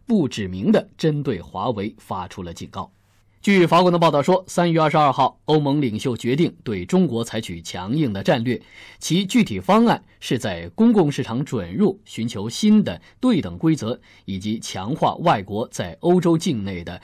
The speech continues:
战略投资的监督。马克龙再度的发表声明表示，这一点欧美有共识，中国可以在西方不受限制的自由投资，但西方也要以对等的姿态出现在中国市场。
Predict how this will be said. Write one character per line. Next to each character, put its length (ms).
战 220
略 160
投 260
资 140
的 100
监 220
督。 200
马 140
克 120
龙 160
再 220
度 180
的 280
发 180
表 160
声 180
明 160
表 160
示， 240
这 120
一 120
点 320
欧 180
美 280
有 120
共 220
识， 240
中 260
国 220
可 160
以 160
在 200
西 200
方 200
不 100
受 160
限 300
制 140
的 120
自 140
由 160
投 240
资， 260
但 240
西 240
方 280
也 320
要 280
以 320
对 220
等 180
的 100
姿 160
态 200
出 260
现 220
在 160
中 180
国 140
市 140
场。 200